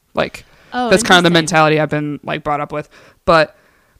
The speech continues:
Speaker 1: I mean, the main thing, like, this is so sad to say, but it's like, when I first got it, literally, I remember sitting in the chair at the office when, when they were like, "Yeah, this is probably herpes, blah, blah, blah," and all this stuff, and they, like, left the room, and,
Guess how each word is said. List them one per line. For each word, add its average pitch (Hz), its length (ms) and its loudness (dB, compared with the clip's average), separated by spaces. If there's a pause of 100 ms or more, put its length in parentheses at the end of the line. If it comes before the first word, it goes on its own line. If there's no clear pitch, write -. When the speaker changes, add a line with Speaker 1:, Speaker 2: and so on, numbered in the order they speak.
(280)
Speaker 1:
I 208 100 2
mean, 208 180 2
the 190 80 0
main 175 260 -2
thing, 247 220 -4
like, 170 160 -4
this 165 160 -8
is 160 80 -6
so 156 260 0
sad 139 360 -2
to 156 60 -4
say, 147 220 -4
but 156 140 -2
it's 156 100 -6
like, 147 180 -4
when 156 120 -2
I 151 60 -6 (180)
first 156 420 -2
got 147 320 0
it, 208 260 0 (160)
literally, 180 500 4
I - 20 6
remember 165 240 0
sitting 156 340 -2
in 151 80 -4
the 151 80 -4
chair 147 240 -4
at 147 60 -6
the 147 80 -4
office 147 180 -4
when, 151 220 -8 (180)
when 165 160 -4
they 156 100 -4
were 151 80 -4
like, 143 280 -6
"Yeah, 160 160 4
this 156 100 0
is 160 80 -8
probably 156 180 -2
herpes, 143 200 -6
blah, 156 100 -4
blah, 143 40 -4
blah," 147 140 0
and 147 80 -4
all 143 40 -4
this 156 80 -8
stuff, 160 200 -2
and 147 140 -8
they, 143 80 -8
like, 143 240 -10 (240)
left 165 240 -4
the 156 100 -4
room, 156 320 -2
and, 143 220 -6